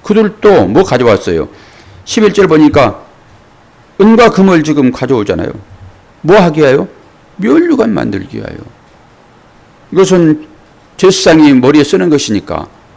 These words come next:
그리고 우리가 마지막에 이 면류관 받는 거잖아요. 우리 모두가 우리 일상을 통해서 할 수 있는 유일한 것은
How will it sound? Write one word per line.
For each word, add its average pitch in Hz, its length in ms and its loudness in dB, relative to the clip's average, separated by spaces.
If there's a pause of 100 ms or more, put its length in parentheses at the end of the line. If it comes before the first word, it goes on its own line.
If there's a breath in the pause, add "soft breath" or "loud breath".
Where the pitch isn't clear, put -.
(400)
그리고 214 260 0
우리가 196 240 2
마지막에 139 720 0 (580)
이 277 120 2
면류관 147 680 0 (200)
받는 233 400 0
거잖아요. - 420 -6 (1700)
우리 226 160 2
모두가 170 840 2 (1120)
우리 165 200 2
일상을 170 320 2
통해서 139 580 0
할 226 140 -2
수 202 160 -8
있는 160 460 0
유일한 233 360 -2
것은 139 560 0